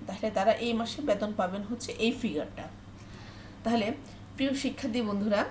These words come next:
আমি তোমাদেরকে আলাদা আলাদাভাবেও কীভাবে Excel-এ যোগ, বিয়োগ, গুণ, ভাগ করতে হয় সেটা দেখিয়েছি, এবং তোমাদের বোঝার সুবিধার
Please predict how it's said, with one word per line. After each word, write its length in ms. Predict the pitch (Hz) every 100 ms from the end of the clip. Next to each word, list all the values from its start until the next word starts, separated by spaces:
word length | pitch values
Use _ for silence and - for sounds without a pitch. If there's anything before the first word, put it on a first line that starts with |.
| - - - -
আমি 180 | - 226
তোমাদেরকে 480 | 240 240 254 262 - - 175
আলাদা 320 | 190 214 233
আলাদাভাবেও 680 | 240 240 240 220 220 240 247 - - - - -
কীভাবে 380 | 233 208 233 220 214 -
Excel-এ 420 | 185 - 247 226 202 214
যোগ, 180 | 208 214 175
বিয়োগ, 200 | 190 196 185
গুণ, 180 | 196 196
ভাগ 180 | - 208 -
করতে 260 | 196 196 208
হয় 200 | 208 214
সেটা 240 | 220 208
দেখিয়েছি, 500 | 196 208 226 220 - 415 - - - - - - -
এবং 260 | 208 208 208 - - -
তোমাদের 280 | 226 220 190
বোঝার 400 | 180 214 214 294
সুবিধার 460 | 294 277 262 262